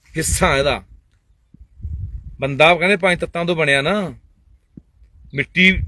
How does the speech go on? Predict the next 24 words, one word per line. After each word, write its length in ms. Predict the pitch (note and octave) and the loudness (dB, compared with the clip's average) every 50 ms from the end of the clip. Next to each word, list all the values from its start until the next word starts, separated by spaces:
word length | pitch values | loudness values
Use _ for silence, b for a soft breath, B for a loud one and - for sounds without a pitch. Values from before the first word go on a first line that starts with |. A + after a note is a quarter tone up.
| - - | -4 -2
ਤੋਂ 100 | F#3 F#3 | 0 4
ਵੀ 120 | F#3 F#3+ | 6 6
ਆਪਾਂ 260 | F#3 F3+ - F3+ F3 | 6 6 4 0 0
ਬਣੇ 300 | D3+ E3 E3+ E3 E3+ E3 | 0 0 0 0 0 0
ਆ, 160 | E3 D#3+ D#3 | 0 -2 -4
ਹਵਾ 380 | C#3+ A#2+ B2+ C3 C#3 D#3 D#3 D#3+ | -4 -2 -2 0 2 2 2 2
ਤੋਂ 200 | D#3+ D#3+ D#3+ D#3 | 0 -2 -6 -4
ਵੀ 120 | D#3 D#3+ | -4 -6
ਬਣੇ 340 | D3 D3 D3 D3+ D3+ D3+ D3 | -4 -4 -4 -2 0 -2 -2
ਆ, 200 | D3 D3 D3 D3 - _ _ - - _ _ - | -2 -4 -8 -12 -14 _ _ -20 -20 _ _ -4
ਪਾਣੀ 380 | - D3+ D3+ D#3 D#3+ D#3 D#3 D#3 | 0 2 4 4 4 4 2 0
ਤੋਂ 260 | D3+ - D3 D3+ D3+ | -2 -8 -10 -10 -8
ਵੀ, 220 | D3 D3 C#3+ C#3 - - C#3+ | -8 -8 -10 -10 -6 -2 -2
ਅੱਗ 60 | D3 | -2
ਤੋਂ 340 | C3+ C3+ D3+ - - D3 D3 | -2 -4 -14 -12 -10 -12 -10
ਵੀ, 140 | D3 C#3+ C#3 | -8 -8 -6
ਆਕਾਸ਼ 340 | C3+ - C#3+ C#3+ C#3+ C#3 - | -4 -2 0 0 0 0 -4
ਤੋਂ 160 | - D3 D3 | -10 -12 -12
ਵੀ, 160 | C#3 C#3 - - - | -12 -14 -12 -8 -8
ਆਪਾਂ 240 | C3 - - F3 F3 | -8 -6 0 2 2
ਇਹਦਾ 160 | F#3 F#3 A3+ | 4 6 6
ਹੀ 100 | A3 G3+ | 6 6
ਅੰਗ 220 | F3 D3+ C3+ A#2 | 4 4 2 -4
ਆ। 100 | A2 G2+ | -8 -14